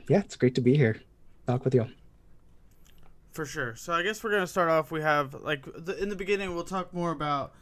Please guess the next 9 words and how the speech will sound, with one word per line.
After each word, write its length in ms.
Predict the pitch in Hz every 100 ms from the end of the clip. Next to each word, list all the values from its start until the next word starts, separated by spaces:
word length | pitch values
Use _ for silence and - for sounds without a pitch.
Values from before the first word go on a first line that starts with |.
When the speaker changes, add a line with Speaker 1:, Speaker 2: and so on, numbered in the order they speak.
| - -
Speaker 2:
just 200 | 165 -
the 80 | 156
book 260 | 151 147
in 120 | 156 135
general. 380 | 139 143 139
There's 220 | 131 135 139
definitely 340 | 139 139 131
some 220 | - 135
topics 680 | 131 131 123 127 - -